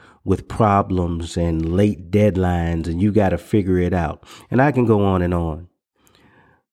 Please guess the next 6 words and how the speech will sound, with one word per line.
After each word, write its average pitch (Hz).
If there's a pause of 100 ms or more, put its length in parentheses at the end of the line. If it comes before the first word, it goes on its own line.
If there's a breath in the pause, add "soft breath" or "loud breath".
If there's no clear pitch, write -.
(180)
But 117 (1120)
in 165
these 127
times 110
of 95 (440)
discomfort -